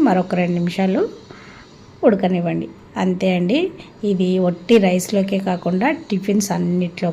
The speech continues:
కూడా పరోటా, చపాతీ, జొన్న రొట్టె అన్నిట్లోకి చాలా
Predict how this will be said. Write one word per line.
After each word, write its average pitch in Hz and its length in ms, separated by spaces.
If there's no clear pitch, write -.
కూడా 175 180
పరోటా, 175 460
చపాతీ, 175 500
జొన్న 180 320
రొట్టె 170 340
అన్నిట్లోకి 190 580
చాలా 175 360